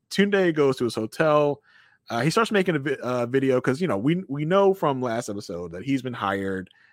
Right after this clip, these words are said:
uh, by C N N to kinda be a, a reporter, uh, on the ground, uh, for this new phenomenon.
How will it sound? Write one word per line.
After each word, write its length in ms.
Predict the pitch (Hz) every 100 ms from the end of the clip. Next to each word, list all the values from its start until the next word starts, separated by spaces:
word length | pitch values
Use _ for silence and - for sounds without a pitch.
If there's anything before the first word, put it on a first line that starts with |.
| _
uh, 280 | 101 104 104
by 240 | 101 117 131
C 200 | - 123
N 160 | 104 98
N 220 | 92 95
to 80 | 104
kinda 240 | 123 117
be 340 | 107 110 107 98
a, 40 | -
a 120 | 110
reporter, 680 | 104 113 - 117 113 101 104 _ _ _ -
uh, 220 | 104 98 -
on 160 | 127 127
the 60 |
ground, 460 | 104 104 92 87 92 -
uh, 280 | 90 90 87
for 160 | - 92
this 220 | 98 -
new 140 | 101 95
phenomenon. 640 | - 85 78 - 71 50